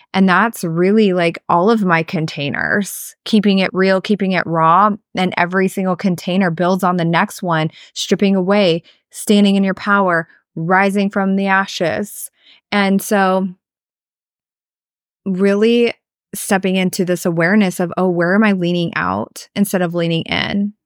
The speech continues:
And where else is this showing up in my life?" And so I wanna give you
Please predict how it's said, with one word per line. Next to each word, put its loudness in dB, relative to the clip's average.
And 4
where 4
else 0
is -2
this 0
showing 0
up -4
in -2
my -2
life?" -6
And 4
so 2
I 2
wanna 2
give 0
you 2